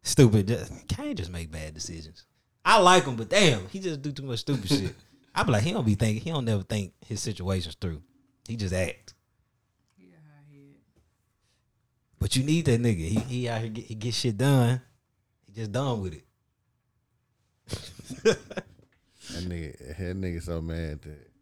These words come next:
Speaker 2: his dad left, uh, trying to leave the business to the other son.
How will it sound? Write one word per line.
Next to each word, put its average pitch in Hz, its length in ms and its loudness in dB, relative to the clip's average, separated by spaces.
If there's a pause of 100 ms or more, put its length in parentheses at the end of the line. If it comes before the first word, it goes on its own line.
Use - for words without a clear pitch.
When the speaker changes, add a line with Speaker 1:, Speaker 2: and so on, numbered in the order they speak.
(120)
Speaker 2:
his 87 140 -8
dad 82 400 -6
left, 82 360 -8 (120)
uh, 78 380 -20 (200)
trying 87 140 -6
to 87 80 -2
leave 90 100 -2
the 87 80 -4
business 90 440 -2
to 95 60 -4
the 85 160 -6
other 92 140 -8
son. 80 420 -8